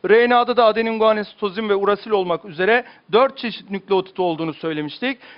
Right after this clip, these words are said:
Yapısındaki beş karbonlu şeker molekülünün yapısı, beş karbonlu şekerin bulunması deseydi, evet, ortak diyecektik ama beş karbonlu şekerin yapısı dediği için birinde deoksiriboz, birinde,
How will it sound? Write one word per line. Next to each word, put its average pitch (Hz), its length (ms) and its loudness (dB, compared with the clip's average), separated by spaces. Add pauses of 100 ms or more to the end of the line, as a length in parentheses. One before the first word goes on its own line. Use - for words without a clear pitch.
Yapısındaki 285 680 0
beş 294 240 0
karbonlu 262 560 0
şeker 262 440 0
molekülünün 247 600 0
yapısı, 233 680 0 (320)
beş 254 260 4
karbonlu 254 540 2
şekerin 233 520 -2
bulunması 220 560 -2
deseydi, 180 460 0
evet, 190 220 0
ortak 160 440 -2
diyecektik 254 580 -6 (300)
ama 226 360 4 (240)
beş 240 160 4 (400)
karbonlu 208 560 2
şekerin 208 580 -2
yapısı 180 420 -6
dediği 226 360 -4
için 240 340 -2 (280)
birinde 226 400 2
deoksiriboz, 185 800 0
birinde, 202 440 -2